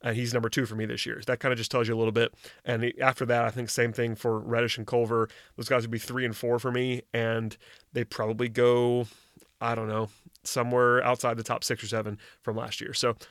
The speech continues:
keep that in mind. And, uh, I know I'm rambling right now, and that's one of those things that happens at the end of a podcast, but please stay tuned for the next show. It's gonna be Hawks Kings recap time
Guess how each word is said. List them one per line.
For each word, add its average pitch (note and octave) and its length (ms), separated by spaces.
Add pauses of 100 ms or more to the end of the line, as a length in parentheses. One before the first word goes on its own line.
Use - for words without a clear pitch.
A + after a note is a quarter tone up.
(100)
keep D3+ 140
that D3 120
in B2+ 60
mind. A2+ 260 (240)
And, A2 220
uh, A2 60
I A2+ 60
know C3 120
I'm A#2+ 120
rambling B2 280
right A#2+ 160
now, A#2+ 240
and A2+ 180
that's G#2+ 240
one A#2 80
of A2 60
those A2 160
things A2 240
that A2 80
happens B2+ 340
at A2+ 80
the A2+ 80
end A2 60
of G#2 80
a G#2+ 40
podcast, A#2+ 460
but A#2 160 (320)
please E3 140
stay F3+ 100
tuned G3+ 300
for B2 300
the A#2 180
next - 340
show. E3+ 300
It's - 120
gonna B2+ 160
be A#2 120
Hawks - 400
Kings E3 360
recap D3 420
time C#3+ 340